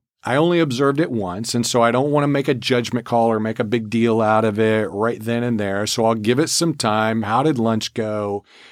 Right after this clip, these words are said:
Maybe it's continuing. I'm observing it. I'm validating it.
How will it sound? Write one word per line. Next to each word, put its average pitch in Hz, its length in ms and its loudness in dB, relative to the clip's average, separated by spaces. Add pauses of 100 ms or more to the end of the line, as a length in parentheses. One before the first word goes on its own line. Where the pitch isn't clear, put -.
(140)
Maybe 139 580 4
it's 131 140 0
continuing. 113 920 -2
I'm 101 160 -2
observing 127 720 2
it. 117 240 0
I'm 95 220 -6
validating 120 800 0
it. 113 340 -4